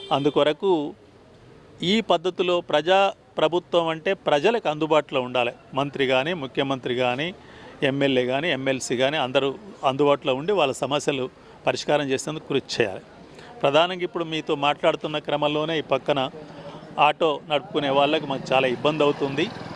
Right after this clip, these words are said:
ఉచిత బస్ ప్రయాణం వల్ల గతంలో మాకు రోజుకు ఆరు వందలు, ఎనిమిది వందల దానిక, తొమ్మిది వందల దానిక వచ్చేది.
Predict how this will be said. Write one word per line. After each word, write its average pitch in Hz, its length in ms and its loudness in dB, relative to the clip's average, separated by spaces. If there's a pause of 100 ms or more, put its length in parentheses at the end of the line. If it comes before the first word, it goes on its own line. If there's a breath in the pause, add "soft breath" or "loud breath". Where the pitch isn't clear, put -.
(300)
ఉచిత 165 220 0
బస్ 156 320 0
ప్రయాణం 156 320 2
వల్ల 160 180 2
గతంలో 165 440 0
మాకు 147 500 -2 (560)
రోజుకు 160 520 4
ఆరు 147 260 6
వందలు, 151 260 -2
ఎనిమిది 143 280 0
వందల 156 200 0
దానిక, 151 260 2
తొమ్మిది 139 320 -4
వందల 151 140 4
దానిక 147 240 0
వచ్చేది. 131 420 0